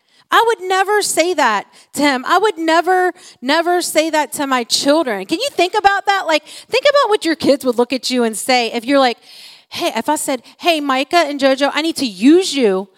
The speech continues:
to go do X, Y, and Z." They're gonna be like, "Mm, what? You want me to do something?" Not use. That's just not the verbiage that we would wanna use with our children. <laughs>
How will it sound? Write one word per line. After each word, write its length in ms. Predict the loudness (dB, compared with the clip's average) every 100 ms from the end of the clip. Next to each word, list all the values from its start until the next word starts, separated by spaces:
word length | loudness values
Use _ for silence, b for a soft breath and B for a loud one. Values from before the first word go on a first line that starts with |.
| B B -4
to 120 | 2
go 180 | 2 2
do 420 | 0 0 0 -2
X, 300 | -4 -4 -4
Y, 160 | -2 -2
and 180 | -4
Z." 380 | -4 -4 -6 -12 _ _ _ _ _ _ _
They're 120 | -6
gonna 160 | -4 -4
be 100 | -2
like, 240 | -2 -4
"Mm, 360 | -10 -14 -14 -16 _ _
what? 320 | -10 -8 -10 _ _ _ _ _
You 140 | -8
want 360 | -4 -2 -2 -2
me 160 | -6 -4
to 180 | -6 -2
do 140 | -2
something?" 540 | -2 -4 -4 -4 -6 -8 b b b b _ _ _ _ _
Not 380 | -4 -4 -6 -8
use. 460 | 2 4 4 0
That's 260 | -2 -6 -4
just 280 | -8 -8 -8
not 400 | -6 -4 -6 -4
the 80 | -2
verbiage 500 | 2 2 0 -8 -4
that 140 | -2
we 120 | 0
would 120 | -2
wanna 240 | -2 -4 -6 -10 _ _ _
use 540 | -2 4 4 4 -6 b b b
with 180 | -2 2
our 140 | 2
children. 520 | 2 2 2 2 2
<laughs> 40 | 0